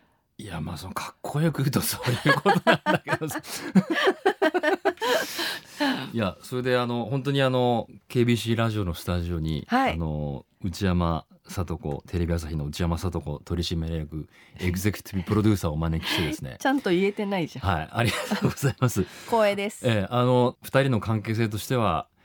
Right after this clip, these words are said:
Speaker 1: 中学校の時の同級生だったということでね。
Speaker 2: 同級生だった。隣の席だったんでしょ？さっき私
Speaker 1: 隣の席です。
Speaker 2: 言われて、「そうだったっけ？」と思った。
Speaker 1: そう。中学校二年生の
Speaker 2: うん。
Speaker 1: 第二学期、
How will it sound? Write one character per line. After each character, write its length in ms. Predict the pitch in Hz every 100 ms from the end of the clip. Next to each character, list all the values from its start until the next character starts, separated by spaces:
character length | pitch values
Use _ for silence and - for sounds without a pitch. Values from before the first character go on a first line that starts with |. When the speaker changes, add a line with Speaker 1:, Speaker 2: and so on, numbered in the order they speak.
| _ _ _
Speaker 1:
中 220 | - 123
学 160 | 127 135
校 100 | 135
の 60 | 95
時 80 |
の 100 | 90
同 300 | 76 90 90
級 180 | 101 190
生 140 | 185 143
だ 100 | 90
っ 60 |
た 100 | -
と 80 | -
い 60 | 151
う 20 |
こ 120 | 226
と 100 | 254
で 140 | 139 269
ね。 80 |
Speaker 2:
同 20 | 233
級 60 |
生 200 | 233 220
だ 100 | 190
っ 40 | -
た。 100 | 185
隣 360 | - 226 285 330
の 80 | 359
席 240 | 392 349
だ 100 | 214
っ 60 | 185
た 100 | 139
ん 40 |
で 80 | 120
し 80 | -
ょ？ 160 | 220 - _ -
さ 140 | -
っ 20 |
き 40 | 123
私 80 | 139
Speaker 1:
隣 60 | 131
の 80 |
席 220 | 110 165 185
で 120 | 151
す。 100 | - - - - -
Speaker 2:
言 100 | 170
わ 80 | 170
れ 80 | 165
て、 100 | 147
「そ 200 | - 220
う 40 |
だ 100 | 320
っ 80 | 262
た 100 | -
っ 60 | 131 -
け？」 180 | 147
と 120 | 143 -
思 140 | 127
っ 40 |
た。 60 | -
Speaker 1:
そ 280 | 107 78 -
う。 40 | _ _ _ -
中 240 | - 123
学 200 | 123 127
校 180 | - 104
二 140 | 95 101
年 180 | 127
生 240 | 117 95 82
の 260 | 78 73 92
Speaker 2:
う 40 |
ん。 440 | 220 208 165 120 -
Speaker 1:
第 320 | 90 107 113
二 140 | 117
学 180 | 117 110
期、 260 | - 80